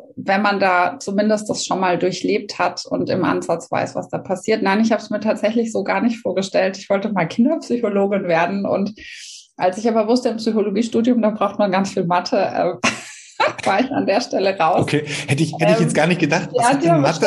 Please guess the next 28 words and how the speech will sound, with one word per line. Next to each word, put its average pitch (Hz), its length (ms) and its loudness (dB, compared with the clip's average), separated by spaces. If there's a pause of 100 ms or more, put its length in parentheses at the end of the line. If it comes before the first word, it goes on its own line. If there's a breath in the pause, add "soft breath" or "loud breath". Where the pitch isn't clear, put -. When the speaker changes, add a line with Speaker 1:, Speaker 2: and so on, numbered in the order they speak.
(120)
Speaker 2:
was 175 180 2
hat 185 120 -2
Ma-, 190 60 2
Speaker 1:
Statistik, 247 180 2
Speaker 2:
was 185 160 0
hat, 202 200 0
was 175 140 0
Speaker 1:
da 247 40 4
ist 254 80 0
Speaker 2:
hat - 60 -16
Speaker 1:
ganz - 180 4
Speaker 2:
Mathe? 202 320 0
Speaker 1:
viel, - 460 -2
da 247 80 4
ist 233 160 0
ganz 233 200 2
viel 269 120 2
Statistik 269 640 -2
wohl 196 140 2
Speaker 2:
Okay. 202 200 -2
Speaker 1:
drin 226 140 2
und 196 360 -2
ich - 140 -2
kann 226 240 0
mich 240 80 2
noch 208 160 -2
erinnern, 196 460 -2
also, 196 440 0